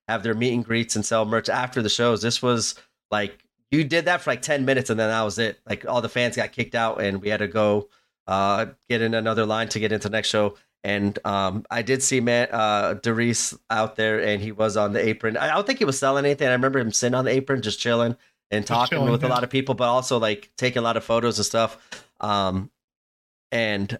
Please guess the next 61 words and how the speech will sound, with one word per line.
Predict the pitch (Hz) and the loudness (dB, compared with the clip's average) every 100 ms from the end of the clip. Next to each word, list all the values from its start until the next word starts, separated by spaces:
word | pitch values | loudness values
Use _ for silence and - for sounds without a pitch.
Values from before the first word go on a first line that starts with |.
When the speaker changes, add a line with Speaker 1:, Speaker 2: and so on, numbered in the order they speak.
| - | -6
Speaker 1:
I, | 139 | -4
that's | 175 196 | -2 0
one | 170 | 0
thing | 156 139 | 2 0
I | |
just | 110 113 - | 0 -4 -2
wish | 120 | -2
they | - | 0
would | 113 113 | 0 0
have | - | 0
kinda | 113 | -2
gave | 110 107 | 0 0
a | |
little | 110 113 | 0 0
bit | 123 | -2
more | 120 117 | 0 0
time | 110 117 117 120 120 120 _ _ _ _ | 0 0 0 0 -2 -4 _ _ _ _
for | 123 117 113 113 113 110 107 101 - _ _ _ | 2 4 4 4 4 4 2 0 -8 _ _ _
us | 104 101 101 - | -2 0 0 -2
to | 113 104 | -2 -2
kind | 104 101 | -2 0
of | 101 98 90 _ _ | 0 -2 -6 _ _
meet | 120 113 | -2 -2
up | 110 | -2
with | 110 | -2
the | 110 | 0
wrestlers | 104 104 - 104 | -2 0 0 0
around | 104 101 98 | 0 0 0
ringside | 101 98 104 | -2 -2 -4
like | 95 - | -2 -2
they | |
normally | 95 98 95 95 95 _ _ _ | -2 -2 -4 -10 -20 _ _ _
used | 123 - | -8 -4
to | 127 | 0
or | 107 | 0
did. | 107 107 104 - | 2 -2 -2 -4
But | 240 | -2
they | 269 | 0
did | 220 240 | 2 0
have | 226 196 | 0 0
a | |
lot | 156 156 | 0 0
of | |
stuff | 156 151 - | 0 -4 -2
Speaker 2:
Mm. | 165 | -2
Speaker 1:
outside | 151 - 156 139 | 0 0 0 0
as | 117 | 0
well. | 113 123 127 190 | 0 2 4 4
Speaker 2:
Mm. | 135 - | 2 -2
Speaker 1:
But | 151 | -2
even | 165 147 | 0 0
then, | 131 180 120 | 2 0 0
like, | 104 101 - | -2 -4 -4
as | |
soon | 175 156 | 0 0
as | |
we | 147 | 2
all | 151 | 2
got | 151 143 | 2 0
pushed | 156 165 | -2 0
outside, | 185 190 185 185 | 0 0 0 0